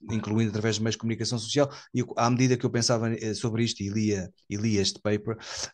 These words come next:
eh, v-, veio-me à, veio-me à cabeça de imediato, provavelmente a muita gente, a, a informação e desinformação, por exemplo, por exemplo, relativamente à covid dezanove. Ahm, e o paper fala exatamente destes quatro M's. Misinterpretation,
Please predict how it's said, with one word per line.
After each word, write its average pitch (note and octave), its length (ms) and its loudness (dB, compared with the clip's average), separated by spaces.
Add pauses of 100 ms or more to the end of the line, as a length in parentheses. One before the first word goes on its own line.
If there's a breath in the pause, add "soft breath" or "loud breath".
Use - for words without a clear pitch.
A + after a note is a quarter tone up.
eh, G#2 300 0
v-, G#2 200 -6
veio-me A2+ 280 2
à, G#2+ 200 0
veio-me G#2+ 260 0
à G#2 40 -2
cabeça G2 420 -2
de G#2 100 -2
imediato, G2+ 500 -2
provavelmente F#2+ 500 -4
a G2+ 40 -4
muita G2 280 -4
gente, G#2+ 340 -2 (380 loud breath)
a, G#2+ 360 0
a A#2 40 4
informação A2 640 0
e - 20 -2
desinformação, G#2 580 -4
por G#2 120 -6
exemplo, G#2 260 -8
por - 80 -6
exemplo, G#2+ 340 -2
relativamente G#2 520 -4
à G2+ 60 -4
covid F#2 300 -6
dezanove. D2+ 340 -12 (600 loud breath)
Ahm, G#2 440 2 (920)
e F3 220 4
o D#3+ 80 2
paper D3+ 340 4
fala C#3 220 0
exatamente B2+ 380 0
destes - 220 -4
quatro A2+ 420 -2
M's. F2+ 420 -4 (340 loud breath)
Misinterpretation, C3+ 1040 2